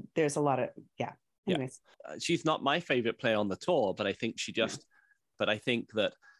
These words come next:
Speaker 2: if you look at the people that are capable of doing it, she's one of them.
Speaker 1: Well, you know, you watch the Vegas stuff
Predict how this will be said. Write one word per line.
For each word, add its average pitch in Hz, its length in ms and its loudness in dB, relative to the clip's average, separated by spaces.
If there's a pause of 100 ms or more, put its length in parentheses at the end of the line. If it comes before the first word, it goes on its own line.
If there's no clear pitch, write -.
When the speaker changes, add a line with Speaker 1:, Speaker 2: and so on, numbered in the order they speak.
(220)
Speaker 2:
if - 140 -10
you 110 120 2
look 113 200 -2
at - 120 -4
the 107 80 -8
people 107 440 -2
that 92 100 -6
are 95 60 -10
capable 98 560 -2
of 85 140 -6
doing 80 280 -2
it, 90 220 -4 (720)
she's 101 300 0
one 95 180 -2
of 85 100 -6
them. - 160 -12 (640)
Speaker 1:
Well, 190 180 6
you 190 140 2
know, 185 120 6
you 185 160 4
watch 185 260 0
the 214 500 4
Vegas 160 400 2
stuff 135 460 0